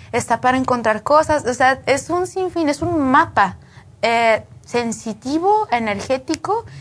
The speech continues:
y que nos sirve para escalar diferentes frecuencias de nuestro propio cuerpo y poder armonizarlas.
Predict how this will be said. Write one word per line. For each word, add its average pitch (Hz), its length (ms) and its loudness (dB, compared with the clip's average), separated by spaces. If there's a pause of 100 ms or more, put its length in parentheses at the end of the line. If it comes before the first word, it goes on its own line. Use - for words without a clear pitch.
(120)
y 226 160 -2
que 214 460 0 (140)
nos 233 180 -2
sirve 269 540 -2
para 240 280 2
escalar 208 460 -2
diferentes 240 600 -2
frecuencias 254 580 -2
de 226 100 -4
nuestro 208 280 -6
propio 240 380 -6
cuerpo 277 420 0 (240)
y 240 120 -4
poder 226 440 0
armonizarlas. 208 1000 0